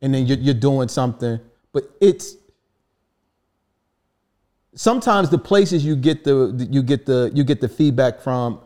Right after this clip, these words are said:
won't necessarily be at the frequency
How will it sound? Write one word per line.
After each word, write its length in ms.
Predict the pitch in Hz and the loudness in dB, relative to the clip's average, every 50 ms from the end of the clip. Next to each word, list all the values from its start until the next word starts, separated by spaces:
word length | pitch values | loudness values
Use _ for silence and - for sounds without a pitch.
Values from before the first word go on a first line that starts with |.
| _ | _
won't 260 | - 131 165 170 - 160 | -2 0 0 0 0 0
necessarily 600 | 165 160 - 165 147 - 165 151 147 143 143 135 | -2 -2 -2 -4 -2 0 2 2 2 2 0 0
be 300 | 123 113 147 147 143 - - | 0 2 2 2 2 0 -2
at 220 | 135 127 123 - - | -4 -4 -4 -4 -8
the 80 | 104 | -8
frequency 880 | - - - - 180 202 185 - 156 147 135 127 - 127 123 117 117 | -8 -8 0 0 0 0 0 -2 -6 -6 -6 -6 -6 -6 -4 -4 -6